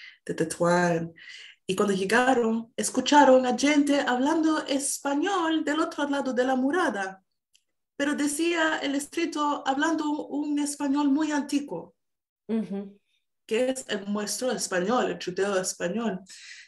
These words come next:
Speaker 1: Encima, hay muchas cosas que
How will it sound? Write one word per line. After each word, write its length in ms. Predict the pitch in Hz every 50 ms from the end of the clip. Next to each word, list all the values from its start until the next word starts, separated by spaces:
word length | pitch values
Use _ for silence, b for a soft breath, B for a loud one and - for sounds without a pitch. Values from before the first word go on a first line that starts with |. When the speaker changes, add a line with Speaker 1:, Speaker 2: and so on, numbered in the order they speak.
| B B B
Speaker 1:
Encima, 840 | 208 208 208 - - - 269 262 247 240 233 233 226 226 226 220 - _ _ _ _ _ _ _ _ _ _ _ _ _ _ b b b b b b b
hay 100 | 262 269
muchas 420 | 277 330 359 - - 294 247 - -
cosas 880 | - 262 269 269 254 233 233 226 202 220 220 220 220 220 - - - -
que 600 | - 202 196 196 190 185 185 190 190 185 185 -